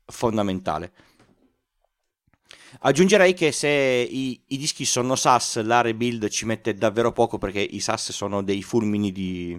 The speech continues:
di guerra. E soprattutto ricordatevi sempre che l'hard disk è il pezzo in un sistema informatico che si scassa più facilmente. Forse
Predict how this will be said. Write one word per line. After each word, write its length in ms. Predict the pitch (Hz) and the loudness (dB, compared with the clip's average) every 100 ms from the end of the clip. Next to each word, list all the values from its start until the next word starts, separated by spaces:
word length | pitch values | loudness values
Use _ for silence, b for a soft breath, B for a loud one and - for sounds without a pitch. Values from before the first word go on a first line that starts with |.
| 107 | -12
di 520 | 107 104 101 95 90 | -12 -6 -4 -4 -4
guerra. 460 | 101 98 90 156 208 B B B B B B | 2 2 4 2 0 B B B B B B
E 200 | B 175 | B 6
soprattutto 680 | 160 156 196 185 160 - 170 | 6 4 0 -2 -2 4 4
ricordatevi 640 | 147 135 143 135 151 156 170 | 2 0 -2 0 0 -2 -2
sempre 440 | 135 117 110 135 | 0 0 0 -2
che 160 | - 120 | 0 2
l'hard 240 | 127 123 | 2 2
disk 360 | 139 143 - 156 | -2 -2 0 2
è 220 | 165 127 | 2 0
il 160 | 120 | -4
pezzo 560 | - 143 - - 120 110 | -2 -2 -2 -4 0 0
in 160 | 113 117 | 0 -2
un 80 | |
sistema 500 | 113 117 - 143 131 123 | -4 -6 -2 0 0 0
informatico 640 | 131 147 135 117 117 120 | 0 0 2 0 0 -2
che 140 | 120 | -2
si 100 | - | -4
scassa 380 | 123 120 - 123 | -4 -2 0 -2
più 280 | - - 123 | -2 -2 0
facilmente. 600 | 120 110 104 95 90 98 | 0 0 -2 -4 -6 -10
Forse 1080 | - - - - - 175 185 196 190 190 - | -14 -20 -18 -10 2 4 4 4 4 2 -12